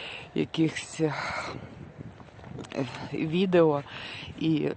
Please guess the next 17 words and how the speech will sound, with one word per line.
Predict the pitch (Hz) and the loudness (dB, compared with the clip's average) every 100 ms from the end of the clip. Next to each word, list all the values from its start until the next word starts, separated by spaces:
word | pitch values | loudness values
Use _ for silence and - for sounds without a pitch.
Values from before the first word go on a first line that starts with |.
| - | -4
скільки | - 175 180 | -2 0 0
б | |
ти | - 170 | 2 4
не | 160 | 4
читав | 156 - 156 147 - | 2 2 2 2 2
теорії, | 160 175 175 147 139 - - - - | 4 4 4 2 0 -8 -14 -10 -2
поки | 175 165 | 2 4
на | 165 | 2
практиці | - 170 - 160 - 160 | 4 4 4 -2 0 2
сам | - 151 147 - - - - - - - - | 6 6 6 -2 -6 -10 -12 -10 -10 -4 2
не | 170 | 2
попробуєш, | - 165 175 220 214 185 160 - - - - - - - - - - - - - - - - - - - - - 160 - 165 - - | 2 0 6 6 6 6 6 4 -6 -10 -14 -14 -14 -12 -14 -14 -14 -14 -16 -16 -16 -16 -14 -14 -14 -12 -12 -12 -12 -10 -10 -10 -8
нічого | - 165 170 160 196 175 | 0 4 4 4 4 4
з | 151 | 4
того | - 147 | 4 6
не | 147 139 | 4 0
буде. | 117 127 131 | -2 -2 -2